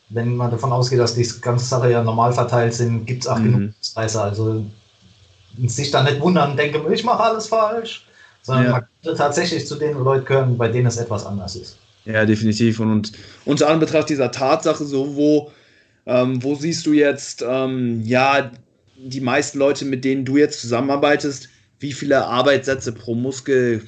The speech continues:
Speaker 2: ja, können die meisten pro Woche machen, verkraften und davon profitieren? Nur als jetzt ganz, ganz groben Rahmen.
Speaker 1: Ganz, ganz grob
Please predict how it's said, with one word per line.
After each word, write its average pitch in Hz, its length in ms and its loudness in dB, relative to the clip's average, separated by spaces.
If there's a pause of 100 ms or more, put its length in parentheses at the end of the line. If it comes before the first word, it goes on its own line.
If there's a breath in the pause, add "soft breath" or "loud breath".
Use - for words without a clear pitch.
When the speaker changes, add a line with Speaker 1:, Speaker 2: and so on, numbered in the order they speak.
(220)
Speaker 2:
ja, 123 260 -10
können 143 240 -6
die 135 80 0
meisten 127 600 0
pro 123 340 0
Woche 123 400 2
machen, 127 640 0
verkraften 127 600 -2
und 117 120 2
davon 113 220 0
profitieren? 120 720 -2 (640 soft breath)
Nur 131 160 4
als 135 160 2
jetzt 131 180 0
ganz, 127 280 -4 (200)
ganz 120 260 -4
groben 113 220 -2
Rahmen. 101 200 -2
Speaker 1:
Ganz, - 520 -6
ganz 226 480 2
grob 208 480 2